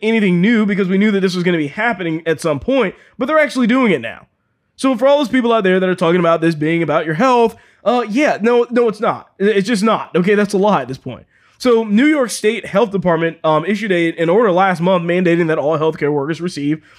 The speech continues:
at least their first covid nineteen shot by September twenty-seventh. Now, hundreds of the healthcare workers across the state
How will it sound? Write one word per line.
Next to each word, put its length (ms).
at 100
least 220
their 100
first 480
covid 220
nineteen 260
shot 240
by 140
September 400
twenty-seventh. 540
Now, 520
hundreds 280
of 300
the 240
healthcare 360
workers 340
across 260
the 60
state 360